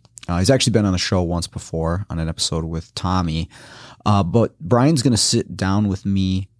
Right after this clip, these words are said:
today, uh, to talk about a lot of the things that he runs into out in the field. So we were talking about scan tools, diagnostics, challenging vehicles, and a little bit about work-life balance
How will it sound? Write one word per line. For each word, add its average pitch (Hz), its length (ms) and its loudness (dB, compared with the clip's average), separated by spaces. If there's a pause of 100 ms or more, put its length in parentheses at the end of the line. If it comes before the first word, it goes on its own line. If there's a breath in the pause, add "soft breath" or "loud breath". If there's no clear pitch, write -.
(140)
today, 95 680 2 (320 loud breath)
uh, 90 160 -2
to - 100 -8
talk 98 300 0
about 82 520 -4 (300)
a 107 60 2
lot 110 180 6
of 107 80 4
the 95 80 2
things 101 460 2
that 87 400 0 (120)
he 147 200 4
runs 107 320 4
into 85 500 0
out 85 200 0
in 85 140 -2
the 80 60 -8
field. - 420 -4
So - 160 -4
we 110 100 4
were 123 80 4
talking 107 300 2
about 87 320 0
scan 82 380 0
tools, 85 520 -4 (200)
diagnostics, 85 1120 0 (160)
challenging 104 580 2
vehicles, 82 680 0 (400 loud breath)
and 175 100 6
a 160 40 8
little 127 220 6
bit 113 140 6
about 95 380 4
work-life 87 840 0
balance 85 640 0